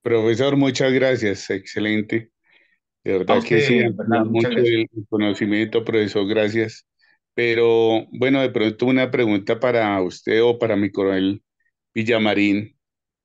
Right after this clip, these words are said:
Speaker 1: ¿Cómo es posible que con tanta maldad que ha expedido Cuba durante sus años, durante los años de, de dominio por parte de Fidel Castro y sus hermanos y demás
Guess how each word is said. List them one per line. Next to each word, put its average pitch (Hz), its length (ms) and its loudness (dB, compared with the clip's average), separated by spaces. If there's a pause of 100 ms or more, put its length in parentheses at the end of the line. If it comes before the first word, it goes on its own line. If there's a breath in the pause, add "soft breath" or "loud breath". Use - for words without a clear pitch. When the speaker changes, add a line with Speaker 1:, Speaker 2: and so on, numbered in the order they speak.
(760)
Speaker 1:
¿Cómo 139 340 0
es 143 120 0
posible 143 560 2
que 104 460 0 (200)
con 110 480 -2
tanta 151 480 0
maldad 110 540 0
que 135 400 -2
ha 123 160 -2
expedido 127 600 0
Cuba 104 440 -2 (1080)
durante 107 560 0
sus 98 240 -6
años, 117 600 0
durante 101 480 -2
los 98 240 -2
años 113 320 0
de, 104 540 -2 (680)
de 110 280 0
dominio 113 1120 0
por 98 220 -2
parte 104 340 -2
de 113 100 0
Fidel 92 420 -2
Castro 113 640 0
y 101 100 -2
sus 98 240 -6
hermanos 110 720 -2
y 104 100 -2
demás 98 600 -4